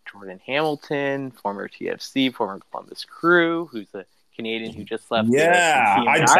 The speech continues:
Speaker 1: Ireland.
Speaker 2: him. Yeah, yeah, yeah, yeah, yeah.
Speaker 1: Yeah, something like that. That'd be, so that's mine. Uh, I wanna hear what everyone else would add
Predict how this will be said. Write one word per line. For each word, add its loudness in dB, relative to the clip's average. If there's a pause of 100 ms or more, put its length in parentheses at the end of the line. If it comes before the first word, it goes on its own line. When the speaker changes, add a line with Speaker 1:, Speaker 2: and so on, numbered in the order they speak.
Speaker 1:
Ireland. 0
Speaker 2:
him. 0
Yeah, 4
yeah, 4
yeah, 4
yeah, 4
yeah. 4 (100)
Speaker 1:
Yeah, -4
something -12
like -10
that. -2
That'd -4
be, -12 (200)
so -18
that's -4
mine. -8
Uh, -8
I -14
wanna -14
hear -10
what -8
everyone -10
else -16
would -10 (140)
add 2